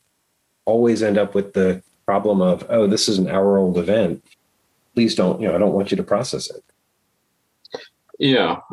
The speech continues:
Speaker 2: Uh, I mean, and that's where, where a dead letter queue comes in handy. And that, um, like, the first thing that, that, uh, that the event processor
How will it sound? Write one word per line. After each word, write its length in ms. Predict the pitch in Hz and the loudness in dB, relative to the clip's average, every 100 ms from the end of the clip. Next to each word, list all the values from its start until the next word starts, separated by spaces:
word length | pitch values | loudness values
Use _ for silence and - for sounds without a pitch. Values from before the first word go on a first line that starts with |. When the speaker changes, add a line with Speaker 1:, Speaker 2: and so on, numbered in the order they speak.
| - | -2
Speaker 2:
Uh, 140 | 123 156 | 0 2
I 60 | |
mean, 160 | 151 156 | 2 2
and 200 | 160 160 | 0 2
that's 180 | 185 185 | 0 2
where, 220 | 151 127 127 123 | 2 2 2 2
where 200 | 110 107 | 4 4
a 80 | 101 | 4
dead 180 | 117 107 | 2 2
letter 260 | 104 95 | 2 2
queue 460 | 90 - 95 90 87 - - | -2 -2 0 2 0 -6 -6
comes 240 | 104 87 | -4 -2
in 80 | 78 | 0
handy. 480 | 90 110 - - - _ _ _ _ _ | 2 0 0 -6 -12 _ _ _ _ _
And 180 | - 80 | -4 0
that, 440 | 85 80 80 - - _ _ | 2 2 0 -4 -20 _ _
um, 500 | 92 87 82 82 80 - _ _ | 0 2 2 -2 -10 -18 _ _
like, 240 | 87 90 | -2 0
the 80 | 92 | 0
first 340 | 95 117 113 - | 0 0 2 2
thing 220 | 117 107 | 0 2
that, 260 | 95 90 | 0 2
that, 420 | 90 85 80 76 - - - _ _ _ _ _ _ - | 0 2 2 0 -4 -16 -20 _ _ _ _ _ _ -6
uh, 200 | 85 80 | -2 0
that 140 | 73 85 | -2 -2
the 80 | 85 | 0
event 260 | 82 76 | 0 -2
processor 580 | 85 82 - 82 76 73 | -4 -2 -2 0 0 -4